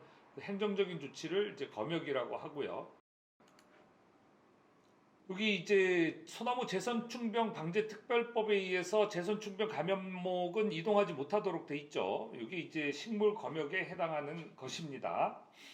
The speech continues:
음, 그리고 이제 전형 경로를 차단하는 거, 어, 저항성 품종을 육성하는 거, 그리고 또는 이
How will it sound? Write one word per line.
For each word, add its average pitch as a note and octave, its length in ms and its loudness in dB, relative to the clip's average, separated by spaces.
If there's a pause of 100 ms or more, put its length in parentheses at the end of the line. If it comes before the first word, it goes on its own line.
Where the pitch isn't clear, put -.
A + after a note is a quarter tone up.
(180)
음, G2+ 340 -12 (340)
그리고 F3 320 0
이제 D#3 500 2
전형 F#3 300 -2
경로를 F3+ 540 0
차단하는 D#3+ 640 0
거, G3+ 520 4
어, G2 380 -8
저항성 D#3 640 0 (560)
품종을 E3 440 -4
육성하는 C3+ 680 -6
거, G2 400 -8 (200)
그리고 C3+ 180 -8
또는 D3+ 300 -4
이 A#2+ 260 -8